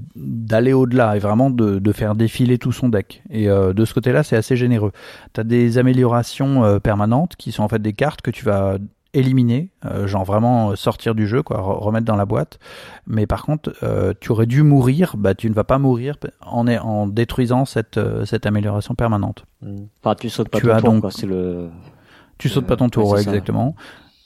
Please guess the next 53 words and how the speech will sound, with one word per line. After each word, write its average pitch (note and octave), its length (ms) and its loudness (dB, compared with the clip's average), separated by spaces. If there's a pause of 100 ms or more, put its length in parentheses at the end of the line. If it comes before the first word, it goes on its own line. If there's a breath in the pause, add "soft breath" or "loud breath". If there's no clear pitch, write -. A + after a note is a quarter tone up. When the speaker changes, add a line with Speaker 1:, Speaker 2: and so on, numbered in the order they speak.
(160 loud breath)
Speaker 1:
Donc A#2+ 320 0
en B2 60 4
gros A#2+ 140 2
vers C#3 140 4
la G#2+ 100 4
fin C#3 140 2
c'est - 140 -2
très - 180 0
fort A#2+ 300 0
quoi, G2 120 -2
parce - 160 -8
que - 80 -2
tu A2+ 180 -2
peux A2+ 140 0
très B2 200 -2
bien, B2 320 2
euh, G2 360 2
tu - 120 -10
vois, G#2+ 180 2
accumuler A#2 460 0
ces, A2 240 0
ce A#2 180 -4
genre G#2 160 -2
de G#2+ 80 -2
cartes C3 300 -4
et G#2 60 -2
tu - 140 -4
pousses, - 520 -4 (180)
euh, G2 560 -2
tu A#2 120 -6
pousses C3+ 240 -2
ta B2 100 2
chance B2 420 0
à - 80 -2
fond E3 320 0 (560 loud breath)
pour, A#2+ 260 0
euh, G#2+ 120 2
finalement A2+ 340 0
sortir A2+ 320 -4
tout - 140 -10
ton B2 160 0
deck A2+ 420 0
et, G#2+ 140 -2
euh, F#2+ 400 0 (320)
dans A2+ 180 0
les A2+ 100 0
derniers A#2+ 300 2
tours C#3+ 260 -2
tu - 140 -6
peux A2 180 -4
éventuellement G#2 540 0
faire, G#2+ 300 -2
euh, F#2+ 180 -2